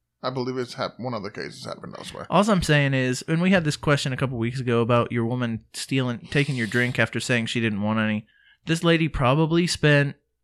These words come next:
Speaker 2: like, twenty minutes saying, "Oh, I don't need anything. Don't get me anything.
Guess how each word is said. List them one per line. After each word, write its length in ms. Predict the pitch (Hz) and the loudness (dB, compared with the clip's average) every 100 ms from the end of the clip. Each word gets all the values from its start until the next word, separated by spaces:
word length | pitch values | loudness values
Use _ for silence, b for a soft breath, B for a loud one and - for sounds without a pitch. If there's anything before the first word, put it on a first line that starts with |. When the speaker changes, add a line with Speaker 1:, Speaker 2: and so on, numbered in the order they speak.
| - | -2
Speaker 2:
like, 320 | 131 117 - - _ - - _ - | 2 2 0 -14 _ -20 -20 _ -6
twenty 360 | - 113 151 | 0 2 2
minutes 340 | 147 131 123 - | 2 0 -2 0
saying, 240 | 127 120 | 2 2
"Oh, 160 | - 131 | 2 4
I 100 | 127 | 4
don't 160 | 139 127 | 4 0
need 180 | 135 | 0
anything. 580 | 131 127 123 127 123 123 | 2 0 0 0 0 0
Don't 200 | 110 113 | 0 0
get 160 | 131 117 | 0 -2
me 140 | 127 | -2
anything. 560 | 123 120 131 123 120 | -4 -4 -2 0 -2